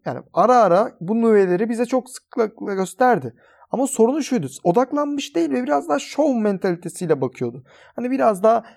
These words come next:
işte vurayım, işte Bruce Lee taklidi yapayım, bir şeyler yapayım falan. Ve biraz daha sanki dövüşçülükten öte şovmenlik gibi bakıyordu.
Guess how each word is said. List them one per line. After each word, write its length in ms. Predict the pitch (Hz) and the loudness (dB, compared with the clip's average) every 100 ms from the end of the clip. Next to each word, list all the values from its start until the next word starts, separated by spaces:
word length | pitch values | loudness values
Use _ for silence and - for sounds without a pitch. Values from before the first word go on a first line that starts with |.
| _ | _
işte 180 | - 247 | -4 -2
vurayım, 560 | 220 254 240 240 - | 0 0 0 -2 -6
işte 300 | 208 226 208 | -8 -6 -4
Bruce 320 | 254 226 - | -2 -4 -4
Lee 120 | 247 247 | -4 0
taklidi 380 | 214 - 202 | -2 -4 -2
yapayım, 400 | 226 214 214 214 | 0 0 -2 -6
bir 40 | 208 | -6
şeyler 280 | 247 262 233 | -2 0 0
yapayım 320 | 226 233 226 | 0 -4 -4
falan. 280 | 269 285 - _ _ - | -2 -2 -6 _ _ -6
Ve 80 | 285 | -2
biraz 320 | 285 277 240 | 0 0 0
daha 120 | 277 | -2
sanki 420 | 269 269 262 233 | -2 -6 -6 -6
dövüşçülükten 600 | 240 269 247 - 262 302 262 | -4 -4 -6 -8 -6 -2 0
öte 180 | 254 | 0
şovmenlik 680 | 247 247 240 240 240 240 240 | -2 0 2 2 2 -2 -2
gibi 180 | 196 151 | -4 -2
bakıyordu. 520 | 131 - 143 175 277 | -4 -2 -2 -2 -4